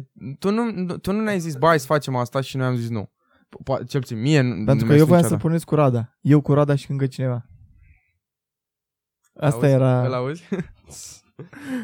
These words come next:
Speaker 1: Ar trebui
Speaker 2: Asta
Speaker 1: să ne
Speaker 2: era
Speaker 1: ridicăm și să
Speaker 2: faptul.
Speaker 1: plecăm acum. Nu că ai footage suficient pentru, pentru un podcast și să dăm ocazia să ne monetizezi gratuit.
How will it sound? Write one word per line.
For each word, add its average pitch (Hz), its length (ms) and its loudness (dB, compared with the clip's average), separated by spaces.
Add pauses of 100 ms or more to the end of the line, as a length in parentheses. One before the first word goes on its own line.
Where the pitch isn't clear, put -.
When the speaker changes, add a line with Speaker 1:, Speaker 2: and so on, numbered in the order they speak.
(720)
Speaker 1:
Ar - 180 -8
trebui 202 100 0
Speaker 2:
Asta - 0 -
Speaker 1:
să 220 120 4
ne 208 60 4
Speaker 2:
era 185 80 4
Speaker 1:
ridicăm 190 220 4
și 175 60 -4
să 185 60 -4
Speaker 2:
faptul. 170 180 0
Speaker 1:
plecăm 170 180 4
acum. 151 420 -2
Nu 143 140 -8
că 113 100 -4
ai 113 100 0
footage 123 340 -10
suficient 113 460 -14
pentru, 127 520 -6
pentru 135 380 -8
un 139 80 -10
podcast 127 420 -8
și 123 120 -10
să 117 100 -12
dăm 127 180 -4
ocazia 120 300 -2
să 113 140 -8
ne 113 80 -4
monetizezi 113 720 -6
gratuit. 113 400 -8